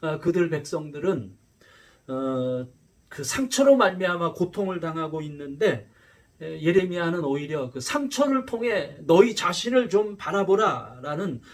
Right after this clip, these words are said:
어, 그러한 중요한 말씀입니다. 아, 왜냐하면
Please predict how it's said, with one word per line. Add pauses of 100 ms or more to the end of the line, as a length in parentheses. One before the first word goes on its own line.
(240)
어,
그러한
중요한
말씀입니다. (360)
아,
왜냐하면